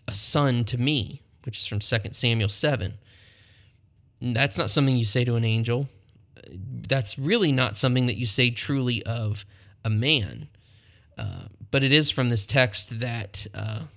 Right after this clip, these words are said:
the kings of Israel would call themselves sons of God, uh, because this is a kingly promise.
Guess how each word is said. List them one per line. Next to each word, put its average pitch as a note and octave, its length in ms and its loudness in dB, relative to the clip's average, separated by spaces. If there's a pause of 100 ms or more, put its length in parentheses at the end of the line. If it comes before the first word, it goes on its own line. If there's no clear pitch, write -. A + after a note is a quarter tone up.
(520)
the B2+ 100 -6
kings C3 320 4
of A#2 100 2
Israel B2 440 2
would A2 180 -2
call A2 180 -2
themselves G#2 500 0
sons A2 340 0
of G2 140 -8
God, F#2 400 -4 (500)
uh, G#2+ 140 -10
because A2+ 320 -2
this A#2+ 180 0
is A#2 120 -2
a G2+ 240 0
kingly A#2+ 380 2
promise. G#2 580 -4